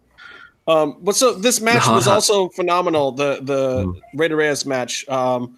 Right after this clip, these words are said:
Speaker 1: a ton, a ton of great, talented guys in there. I was very surprised by Sammy Guevara. Not that I should have been,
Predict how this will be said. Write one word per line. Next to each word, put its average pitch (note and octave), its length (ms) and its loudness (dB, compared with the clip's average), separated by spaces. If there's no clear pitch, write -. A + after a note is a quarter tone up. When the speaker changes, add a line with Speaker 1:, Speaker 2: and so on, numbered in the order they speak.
Speaker 1:
a F3+ 120 2
ton, G#3+ 480 2
a D3+ 100 2
ton E3+ 320 0
of C3 180 -2
great, D3+ 300 0
talented C#3+ 400 -2
guys C3 260 0
in C3+ 80 -4
there. C3 260 -2
I D#3 100 4
was D#3 320 -2
very D3+ 500 2
surprised D3 640 0
by C#3+ 120 0
Sammy C#3+ 280 -4
Guevara. C3 340 -2
Not D#3+ 220 0
that C#3+ 100 -2
I B2+ 100 0
should D3 260 -2
have D#3 160 0
been, B2+ 300 -4